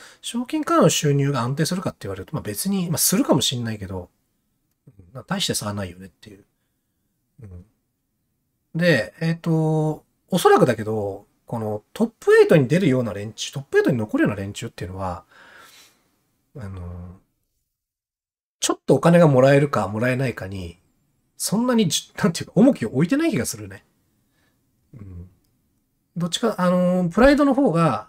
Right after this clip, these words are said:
大事な気がする。空位棒ありがとう。うん、プライドの方が大事な気がするね。うん、だからこのアイデアはね、別に、まあ、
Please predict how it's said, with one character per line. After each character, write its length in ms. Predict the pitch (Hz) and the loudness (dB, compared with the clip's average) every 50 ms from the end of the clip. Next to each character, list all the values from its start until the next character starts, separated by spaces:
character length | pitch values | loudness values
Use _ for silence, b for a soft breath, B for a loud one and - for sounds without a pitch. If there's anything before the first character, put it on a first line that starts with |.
| _ - | _ -10
大 180 | 110 113 113 | -6 -6 -6
事 80 | 107 110 | -6 -6
な 80 | 101 92 | -8 -10
気 60 | 98 | -12
が 80 | 92 | -16
す 100 | - - | -20 -20
る。 100 | - - _ _ _ _ _ - | -20 -20 _ _ _ _ _ -8
空 160 | 185 185 180 | -4 -2 -2
位 60 | 175 | -2
棒 220 | 160 156 151 - - | -2 -2 -2 -4 -4
あ 40 | 113 | -6
り 80 | 107 | -8
が 100 | 98 87 | -10 -12
と 200 | - - - - _ _ _ _ _ _ _ _ _ _ _ _ _ _ _ _ _ _ _ - 117 | -16 -20 -20 -20 _ _ _ _ _ _ _ _ _ _ _ _ _ _ _ _ _ _ _ -18 -16
う。 40 | |
う 20 | 107 | -14
ん、 120 | 98 104 | -14 -14
プ 120 | - - 190 | -10 -6 -4
ラ 80 | 233 | -2
イ 40 | 247 | -2
ド 60 | 269 | 0
の 80 | 269 233 | -2 -2
方 80 | 113 | -2
が 0 | |
大 160 | 110 110 110 117 | -2 -4 -6 -6
事 60 | 123 | -8
な 60 | 101 | -10
気 80 | - 107 | -12 -14
が 60 | 90 | -20
す 100 | - - | -20 -20
る 60 | _ | _
ね。 160 | - 131 - _ _ _ _ _ _ _ _ _ _ _ _ _ _ _ _ | -20 -20 -20 _ _ _ _ _ _ _ _ _ _ _ _ _ _ _ _
う 60 | 120 | -20
ん、 80 | 107 101 | -20 -18
だ 40 | 110 147 | -14 -14
か 40 | 180 | -12
ら 40 | 180 | -8
こ 140 | - 247 | -4 -2
の 100 | 285 311 | 2 2
ア 60 | 320 381 | 2 4
イ 60 | 339 | 6
デ 120 | 262 156 | 6 6
ア 60 | 123 | 4
は 80 | 117 107 | 4 2
ね、 220 | 107 104 101 101 110 | -4 -4 -6 -6 -8
別 180 | 123 131 - | -10 -8 -6
に、 280 | 196 202 196 190 - - _ _ _ _ _ _ _ _ _ _ _ _ _ _ _ _ _ _ _ _ _ _ _ | -6 -4 -4 -6 -8 -10 _ _ _ _ _ _ _ _ _ _ _ _ _ _ _ _ _ _ _ _ _ _ _
ま 120 | - 202 160 | -8 -6 -6
あ、 160 | - - | -6 -8